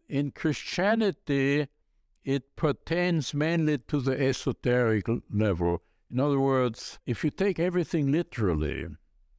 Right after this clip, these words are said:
this is all you need to know in order to be saved.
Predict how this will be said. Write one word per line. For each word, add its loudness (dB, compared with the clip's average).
this -2
is -2
all 0
you 0
need 0
to 0
know 0
in 2
order 2
to -2
be -2
saved. -2